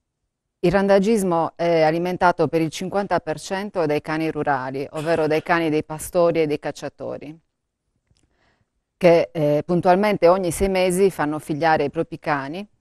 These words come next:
e che abbandonano i propri cani una volta che hanno terminato il loro ciclo lavorativo.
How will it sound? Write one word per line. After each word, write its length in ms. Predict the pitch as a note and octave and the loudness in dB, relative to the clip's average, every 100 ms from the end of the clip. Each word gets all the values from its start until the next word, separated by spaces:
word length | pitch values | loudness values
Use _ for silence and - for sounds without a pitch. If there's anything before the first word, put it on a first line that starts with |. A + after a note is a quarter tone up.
| _ _ _ _ _ _ _ _ _ _ - | _ _ _ _ _ _ _ _ _ _ -6
e 100 | F#3 | -2
che 320 | G#3+ F3 D3+ | 6 6 6
abbandonano 800 | - E3 F3+ G3 G3+ E3 D3 D3 | 2 2 4 4 4 4 0 -4
i 60 | D3 | -4
propri 320 | F#3+ F3 G3+ | -4 -4 -4
cani 300 | G3+ G3 G3 | 0 0 0
una 200 | F#3 D#3+ | -2 0
volta 300 | D#3+ E3+ E3 | 0 0 -2
che 100 | - | -2
hanno 160 | D3+ D3+ | -6 -6
terminato 520 | D#3+ E3 E3 E3+ F3 | -4 -2 -2 -2 -2
il 60 | |
loro 200 | C#3+ D3 | 0 -2
ciclo 320 | D3+ - - D3 | -6 -10 -4 0
lavorativo. 880 | C#3+ C#3 D3 D#3+ C3 A#2 G2+ D3 | 0 -2 -6 -6 -6 -8 -10 -16